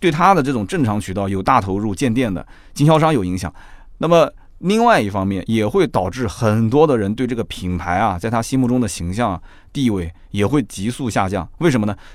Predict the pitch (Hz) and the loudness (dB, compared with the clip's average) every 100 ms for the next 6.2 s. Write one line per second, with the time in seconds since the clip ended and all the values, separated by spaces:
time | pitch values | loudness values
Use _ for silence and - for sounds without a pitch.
0 | - 180 113 82 - 113 120 175 170 - | -6 -6 -4 -8 -4 -2 0 0 0 2
1 | 151 151 120 135 143 143 143 127 110 101 | 4 4 4 4 2 2 -2 -4 -4 -4
2 | 127 101 85 82 - - - - - 175 | -4 -4 -6 -8 -12 -20 -20 -14 -4 -2
3 | 165 - 127 165 175 160 139 107 147 120 | -2 0 2 2 0 -2 -2 -2 0 0
4 | 110 120 107 113 107 147 156 156 175 127 | 0 -2 -2 -2 -2 -2 -2 -4 -2 -2
5 | - 98 117 143 147 123 104 156 123 98 | -4 -4 -2 -2 -2 -2 -2 0 0 -2
6 | 101 | -6